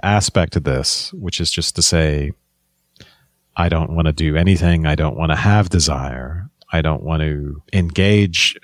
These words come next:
be engaged with life," then it'll, it seems like a very mechanical, lifeless thing that's happening. And it's still, we can still entertain the possibility that this is the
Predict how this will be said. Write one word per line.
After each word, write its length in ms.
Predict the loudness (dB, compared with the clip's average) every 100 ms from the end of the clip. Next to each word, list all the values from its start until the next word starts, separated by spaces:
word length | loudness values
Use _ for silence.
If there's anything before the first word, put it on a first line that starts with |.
| -2
be 160 | 2 2
engaged 640 | 2 4 6 4 2 -2
with 200 | -2 0
life," 640 | -2 -2 -4 -8 -16 -20 -12
then 540 | -4 0 2 2 0 0
it'll, 320 | 0 0 0
it 240 | -4 -2
seems 480 | 0 2 2 2 2
like 220 | 2 4 4
a 240 | 4 4
very 320 | 4 4 4
mechanical, 1040 | 2 2 2 2 2 2 2 2 -2 -4 -12 _ -20 _ _ _ _
lifeless 1040 | 0 2 2 0 -2 0 0 0 -2 -6 -14 _ _ _ _ -8
thing 360 | 0 2 2
that's 200 | -2 0
happening. 640 | 2 2 0 -6 -8 -14 -18 -6 0
And 280 | 2 2 0
it's 180 | 0 4
still, 340 | 6 4 2 -8 -18 -16 -8
we 140 | -6
can 120 | -2 0
still 240 | 2 4
entertain 420 | 4 4 4 2
the 60 | 4
possibility 680 | 2 2 2 4 6 4 2
that 220 | 2 0 0
this 200 | 0 2
is 180 | 0 2
the 400 | 2 2 0